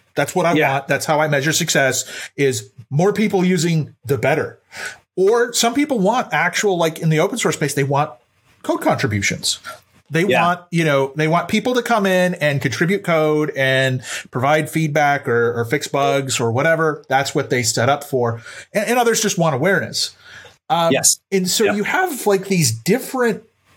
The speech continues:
Speaker 1: companies all focused on the same term, but want
Speaker 2: Mm-hmm.
Speaker 1: vastly different things. Because, I mean, this is where I've seen, you know, community teams, DevRel teams exist in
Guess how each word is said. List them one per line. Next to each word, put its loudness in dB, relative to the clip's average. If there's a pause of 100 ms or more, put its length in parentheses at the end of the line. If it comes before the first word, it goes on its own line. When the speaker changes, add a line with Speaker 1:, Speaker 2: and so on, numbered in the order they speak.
(400)
Speaker 1:
companies 0
all 0
focused 0
on 2
the 0
same 0
term, -2 (340)
but 0
want 2
Speaker 2:
Mm-hmm. -4
Speaker 1:
vastly 0
different -2
things. -2 (320)
Because, -2 (160)
I 0
mean, 2
this 2
is 0
where 2 (180)
I've 0
seen, 0
you 2
know, 2
community 2
teams, 0
DevRel 0
teams -2 (260)
exist 2
in 0